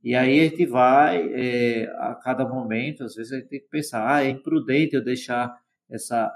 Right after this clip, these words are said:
essa, essa peça, essa cadeira desse canto, é imprudente eu deixar um lápis cair no chão jogado, porque alguém pode pisar e cair, é imprudente eu fazer certas coisas." Então,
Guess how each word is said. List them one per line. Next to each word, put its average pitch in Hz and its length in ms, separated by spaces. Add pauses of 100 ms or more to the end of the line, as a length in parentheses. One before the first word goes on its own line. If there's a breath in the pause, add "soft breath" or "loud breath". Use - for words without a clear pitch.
essa, 110 840 (840)
essa 123 240 (140)
peça, 117 380
essa 110 160
cadeira 117 460
desse 117 400
canto, 127 420
é 110 60
imprudente 127 580
eu 120 80
deixar 117 300
um 117 120
lápis 117 300
cair 117 240 (400)
no 117 100
chão 123 240
jogado, 113 560
porque 117 200
alguém 110 160
pode 110 280
pisar 107 300
e 104 40
cair, 120 540
é 123 40
imprudente 127 680 (360)
eu 107 60
fazer 123 320
certas 123 440
coisas." 127 320
Então, 147 220